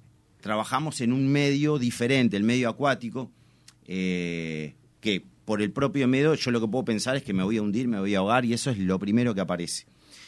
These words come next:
Lo primero que hay que hacer es enseñarles a perder el miedo. Si yo intento aprender algo con miedo, seguramente el proceso sea mucho más lento. Entonces, el aprender a nadar no significa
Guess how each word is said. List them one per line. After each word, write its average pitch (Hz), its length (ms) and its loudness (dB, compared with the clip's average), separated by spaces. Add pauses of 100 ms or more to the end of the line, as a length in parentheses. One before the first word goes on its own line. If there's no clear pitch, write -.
(520)
Lo 104 200 2
primero 151 320 4
que 156 80 6
hay 151 80 8
que 139 60 4
hacer 175 300 2
es 165 280 0 (100)
enseñarles 139 920 2
a 104 160 -2
perder 117 320 0
el 104 120 0
miedo. 90 380 -4 (560)
Si - 160 -14
yo 107 260 -8 (240)
intento 113 460 -2
aprender 107 400 0
algo 107 200 4
con 104 100 2
miedo, 123 180 2
seguramente 117 720 0 (180)
el 98 100 -8
proceso 101 380 -10
sea 107 240 -8
mucho 117 300 -4
más 95 160 -6
lento. 85 340 -4 (420)
Entonces, 92 600 -6
el 92 360 -4
aprender 104 360 -2
a 123 40 0
nadar 123 180 0
no 147 120 -4
significa 117 600 -6